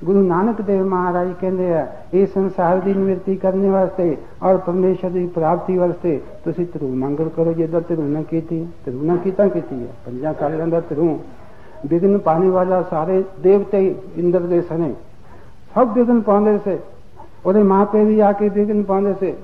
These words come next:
ਧਰੂ ਆਪਣੇ ਨਿਸ਼ਚੇ ਕੇ ਵਿੱਚ ਮੈਂ ਅਟਲ ਰਿਹਾ, ਕਾਮਯਾਬ ਹੋਇਆ ਕਿ ਨਹੀਂ ਹੋਇਆ? ਦੂਸਰਾ ਦ੍ਰਿਸ਼ਟਾਂਤ, ਸਤਿਯੁਗ ਕੇ ਵਿੱਚ ਮੈਂ ਪ੍ਰਹਲਾਦ ਭਗਤ ਦਾ, ਉਹ ਵੀ ਸੱਤਾਂ ਅੱਠਾਂ ਸਾਲਾਂ ਦਾ ਸੀ। ਉਹਦੇ ਵੀ ਮਾਤਾ ਪਿਤਾ ਦੁਸ਼ਮਣ, ਹਰਨ ਕਸਵਰ ਨਾ ਕੇ ਸਾਰੇ ਦੁਸ਼ਮਣ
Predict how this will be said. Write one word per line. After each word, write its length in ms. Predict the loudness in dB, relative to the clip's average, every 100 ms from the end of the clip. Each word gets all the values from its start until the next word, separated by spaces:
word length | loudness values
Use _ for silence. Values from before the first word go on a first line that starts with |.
| -14 -10
ਧਰੂ 280 | -2 2
ਆਪਣੇ 280 | 2 2 0
ਨਿਸ਼ਚੇ 460 | 0 0 -2 -2 -4
ਕੇ 160 | -2
ਵਿੱਚ 220 | -4 -2 -2
ਮੈਂ 200 | 0 -2
ਅਟਲ 280 | -4 -4
ਰਿਹਾ, 360 | -2 -2 -4 -6 -10 -16
ਕਾਮਯਾਬ 440 | -12 -8 -4 -4 -2
ਹੋਇਆ 220 | -2 -2
ਕਿ 120 | 0
ਨਹੀਂ 160 | 0 0
ਹੋਇਆ? 180 | 0 -6 -16 -18 -18 -18 -6
ਦੂਸਰਾ 380 | -2 0 2 2
ਦ੍ਰਿਸ਼ਟਾਂਤ, 500 | 0 -2 0 2 2
ਸਤਿਯੁਗ 680 | -2 -14 -12 -6 -2 0 0
ਕੇ 140 | 0
ਵਿੱਚ 220 | 0 0
ਮੈਂ 160 | 2 2
ਪ੍ਰਹਲਾਦ 440 | 2 0 2 0 -2 -4
ਭਗਤ 280 | -2 0
ਦਾ, 200 | 0 -2 -6 -4
ਉਹ 120 | -2
ਵੀ 120 | 0 -2
ਸੱਤਾਂ 400 | -4 -4 -2 0
ਅੱਠਾਂ 260 | 0 -4
ਸਾਲਾਂ 360 | -2 -2 -2 0
ਦਾ 160 | 0
ਸੀ। 100 | -2 -8 -12 -18 -14 0
ਉਹਦੇ 240 | 2 4
ਵੀ 120 | 4
ਮਾਤਾ 320 | 2 0 0 -2
ਪਿਤਾ 320 | 0 0 0
ਦੁਸ਼ਮਣ, 420 | 0 -2 -2 -6 -8 -14 -18 -18 -18 -8 -2
ਹਰਨ 240 | 2 2 2
ਕਸਵਰ 360 | -2 0 0
ਨਾ 280 | 2 2 2
ਕੇ 160 | 0 -2
ਸਾਰੇ 340 | -2 -2 -2
ਦੁਸ਼ਮਣ 440 | -2 -4 0 0